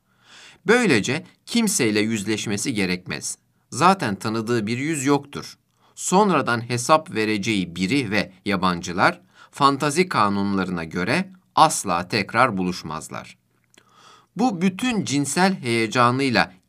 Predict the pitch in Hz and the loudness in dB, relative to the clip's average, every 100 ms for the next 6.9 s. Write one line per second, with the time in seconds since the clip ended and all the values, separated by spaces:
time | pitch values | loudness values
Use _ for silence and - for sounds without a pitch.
0 | - 196 247 - - - 131 120 110 104 | -4 0 -2 -4 -12 -4 -2 -2 -2 -2
1 | 95 90 82 71 80 156 220 - _ - | 0 -4 -6 -8 -2 -2 -2 -8 _ -8
2 | - 170 214 175 113 113 92 85 82 87 | 4 6 6 2 2 2 0 -2 -2 0
3 | 143 180 - _ 117 131 156 156 151 202 | 0 0 -6 _ 0 4 6 6 4 0
4 | - 127 117 117 - 120 113 117 117 98 | 0 -2 0 0 0 -2 -2 -2 -2 -4
5 | - _ - 233 220 - 113 120 131 123 | -6 _ -6 -2 -2 0 2 2 2 -2
6 | 131 139 143 139 170 131 104 165 180 | 0 2 0 0 -2 0 0 0 -2